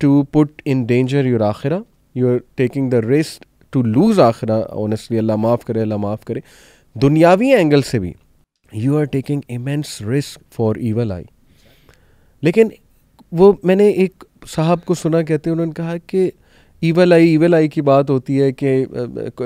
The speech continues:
इन्फ्लुएंसर्स को नज़र लग जाएगी, उनकी फैमिलीज़ को नज़र लग जाएगी। और by the way, इस पे तो कई हमने, अ, आँखों से मुइरा ऐसे, अ, चीज़ें देखी कि couples, they were happy, they were vloggers, they were making videos, डिवोर्स हो गए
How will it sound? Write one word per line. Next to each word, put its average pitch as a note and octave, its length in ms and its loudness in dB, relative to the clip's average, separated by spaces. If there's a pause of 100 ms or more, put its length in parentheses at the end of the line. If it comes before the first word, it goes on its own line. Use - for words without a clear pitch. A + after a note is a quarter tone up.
(120)
इन्फ्लुएंसर्स B2+ 640 -2
को C3+ 120 -4
नज़र B2 280 0
लग B2+ 200 0
जाएगी, B2+ 300 0
उनकी A#2+ 200 -4
फैमिलीज़ B2 480 -2
को C3 100 -2
नज़र B2 260 -2
लग A#2 180 -2
जाएगी। A#2 440 -4 (560)
और B2 360 -2
by A#2+ 100 -2
the B2 100 0
way, C3 120 0
इस C3 220 -2
पे C3 200 -2
तो B2+ 300 -6
कई A#2+ 180 -6
हमने, A2+ 380 -6
अ, - 340 -18 (280)
आँखों A2+ 360 -10
से C3+ 160 -8
मुइरा A2 420 -6
ऐसे, A2 400 -6 (120)
अ, G2+ 180 -10 (140)
चीज़ें G#2 320 -8
देखी G2 260 -10
कि A#2 100 -10
couples, A#2 400 -8
they G#2+ 220 -6
were G2+ 100 -4
happy, G2 360 -10 (600)
they G#2+ 200 -4
were G#2 200 -4
vloggers, G#2 600 -4
they G#2 160 -6
were G2+ 240 -8
making G2+ 300 -10
videos, G#2 260 -10
डिवोर्स A#2+ 380 -6
हो A2+ 80 -6
गए - 120 -16